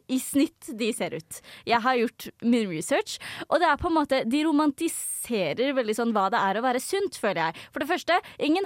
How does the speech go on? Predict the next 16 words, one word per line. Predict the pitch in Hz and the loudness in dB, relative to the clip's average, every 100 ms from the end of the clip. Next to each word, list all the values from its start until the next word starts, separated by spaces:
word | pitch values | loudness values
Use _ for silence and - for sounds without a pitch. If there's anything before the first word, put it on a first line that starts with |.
| - | 0
har | 220 233 294 - - - - | 2 2 0 -6 -20 -18 -10
tid | - 226 | -2 0
i | 254 | 2
en | 262 | 4
hverdag | 262 190 180 | 2 2 0
til | 247 | 2
å | 220 | 2
gjøre | 254 | 2
det. | 339 | 2
Da | 277 | 2
må | 233 202 | 2 0
du, | |
ja, | 339 277 320 - | 0 2 0 -2
stå | - - 311 247 | -12 2 2 2
opp | |
sykelig | - - 254 226 | -2 -4 -2 -2